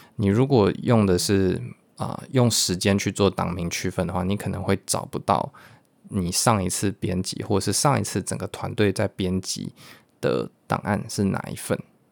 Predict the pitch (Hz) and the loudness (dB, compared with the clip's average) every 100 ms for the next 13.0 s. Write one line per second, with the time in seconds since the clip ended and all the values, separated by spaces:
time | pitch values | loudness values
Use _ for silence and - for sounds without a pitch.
0 | _ - 95 98 95 92 92 - 57 - | _ -2 2 2 2 -2 -8 -10 -10 -6
1 | - 135 95 82 - 107 95 104 90 - | 0 2 2 -2 -2 -2 0 0 0 -2
2 | 98 95 - - - - _ - 101 98 | -2 -4 -6 -20 -20 -20 _ -2 0 2
3 | 95 - - 101 90 53 90 90 92 90 | 2 0 -2 0 -2 -2 -2 -2 -2 -2
4 | 90 - 101 85 - - - - _ _ | -2 -2 0 0 0 -2 -4 -8 _ _
5 | _ - _ _ _ - - - 127 113 | _ -20 _ _ _ -20 -16 -4 2 4
6 | 104 95 92 104 95 90 120 - - 104 | 4 2 0 0 0 -4 -6 -10 -6 -2
7 | 85 82 113 _ - - - - - 87 | 0 -2 -10 _ -12 -10 -10 -12 -10 -4
8 | 87 104 101 95 92 - 92 90 - 85 | 0 2 4 2 2 2 0 0 -2 -4
9 | 82 101 90 92 92 92 98 92 - - | 0 0 2 2 0 -2 0 0 0 -4
10 | - 110 98 95 95 92 95 - - - | -2 0 0 0 -2 -2 -4 -8 -20 -10
11 | - 101 95 98 87 - 90 90 90 87 | -2 2 2 0 -2 0 0 2 -2 -2
12 | 101 85 85 85 - - 87 98 92 | -6 -6 -2 -2 -2 -8 -6 -2 -2